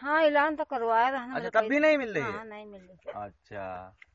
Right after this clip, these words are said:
Speaker 2: तो अच्छा, तो पेंशन आपको मिलना चाहिए। अच्छा,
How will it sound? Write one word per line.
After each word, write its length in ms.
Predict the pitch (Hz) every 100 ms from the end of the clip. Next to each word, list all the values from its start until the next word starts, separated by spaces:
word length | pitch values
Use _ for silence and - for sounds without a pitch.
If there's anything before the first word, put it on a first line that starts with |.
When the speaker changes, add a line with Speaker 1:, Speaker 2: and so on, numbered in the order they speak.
| _ - _
Speaker 2:
तो 100 | -
अच्छा, 1400 | - - _ _ _ - _ _ _ _ _ _ _ -
तो 120 | - -
पेंशन 280 | 120 127 151
आपको 240 | 147 143
मिलना 280 | 127 127 139
चाहिए। 340 | 135 147 151 156 _ _ _ _ _ _ 226 220 - 233 247 254
अच्छा, 320 | - _ -